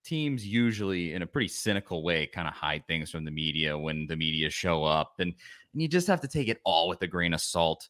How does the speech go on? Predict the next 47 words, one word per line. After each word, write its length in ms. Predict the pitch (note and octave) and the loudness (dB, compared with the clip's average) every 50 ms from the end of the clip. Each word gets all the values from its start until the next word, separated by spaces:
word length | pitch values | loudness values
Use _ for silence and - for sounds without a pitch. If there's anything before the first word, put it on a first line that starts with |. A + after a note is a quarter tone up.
| _ _ _ _ _ _ _ | _ _ _ _ _ _ _
And 100 | F#2 G2 | -10 -8
so 220 | - - A2 G#2 G2+ | -2 2 4 4 4
we, 280 | G2+ A2+ A2 G#2+ A2 | 4 4 4 4 4
we 200 | - E3 A#3 A#3 | 4 6 6 8
kinda 240 | - G#3+ G3 E3+ D#3+ | 10 10 10 10 10
come 220 | - E3 D3+ C#3+ | 6 6 4 4
from 160 | C3+ C#3 B2+ B2 | 4 0 0 2
that, 200 | A#2 A2+ A2 - | 2 2 2 0
having, 420 | - G#2+ C3 C3 B2 B2 A#2+ A2+ G2+ | 2 4 4 6 6 4 0 -2 0
both 220 | F#2 A#2 B2 B2 A#2 | 4 4 4 4 4
of 60 | A#2 | 2
us 120 | A2+ - | 2 4
having 260 | - A2+ G2+ G2 F#2 | 4 4 4 4 2
been 140 | E2 F2+ G2 | 2 2 2
in 160 | F2+ E2+ F2 | 2 2 2
media 320 | F#2 A2 A#2 A2 A2 A2 G2 | 2 2 2 4 2 2 0
for, 360 | - - F2+ F2 F2 D#2+ - _ _ _ | 0 0 0 0 0 -2 -4 _ _ _
for 260 | F2+ F#2 F2+ E2+ D2+ | -6 -4 -2 -2 -2
a 80 | E2 F#2 | 0 4
while. 420 | G2 G2 F#2+ F#2 F#2+ F#2 F2 - _ - - - _ _ _ - | 6 6 6 6 6 4 2 -2 _ -20 -20 -20 _ _ _ -2
Um, 400 | - F2 F2+ F#2 F2+ F2+ F2 F2 - _ _ | 2 4 4 4 4 2 -2 -2 -6 _ _
we 100 | G2 G#2+ | -6 -6
kinda 240 | G#2 - G#2+ G2+ F#2+ | -2 -2 0 0 0
just 160 | F2+ F2 - | -2 -4 -2
take 160 | - G2+ F#2+ - | -2 -2 2 2
that 140 | F2+ F2+ - | 2 2 2
tack 280 | - F#2 F2 F2 - | 2 2 2 2 0
of, 100 | F#2 E2+ F2+ | -4 -6 0
like, 320 | F2 F2 E2+ E2 - - _ _ _ _ - - _ - _ _ _ _ _ _ _ _ _ _ _ | 4 4 4 4 2 -2 _ _ _ _ -20 -20 _ -20 _ _ _ _ _ _ _ _ _ _ _
even 220 | F3 F3+ F#3+ F3+ F3+ | 6 8 10 12 10
if 160 | E3+ - - | 10 8 10
good 220 | - D#3+ D#3 D#3+ | 8 8 8 10
things 200 | D#3 D3 C#3 C3 | 8 6 6 6
did 200 | A2 B2+ C#3 C3 | 6 6 6 6
happen 340 | C#3+ C#3 A#2+ A#2 - C3 A#2+ | 10 8 8 8 8 6 4
in 80 | A#2+ A#2 | 6 6
that 200 | A#2 A2 A2 - | 6 6 4 4
practice, 400 | - A#2 G#2+ G#2+ - - A#2 - | 2 2 2 2 0 -2 -6 -2
the 60 | - | 0
media 280 | G2+ A2 B2 A#2 A#2 G#2+ | 4 4 6 6 4 4
probably 320 | - - A#2+ A#2+ B2+ C3+ | 6 6 6 6 6 4
didn't 160 | B2+ A2+ F2 | 2 2 -2
see 320 | E2 - - - G#2 G#2+ G#2+ | -2 -4 -2 0 2 2 2
it. 160 | G2+ - - | 2 0 0
So, 180 | - - B2+ G2 - - - - | -2 0 2 4 4 4 4 4
<laughs> 140 | G3 - - | 4 6 8
you 260 | G3+ F3+ - F#3 D#3+ | 6 8 10 8 8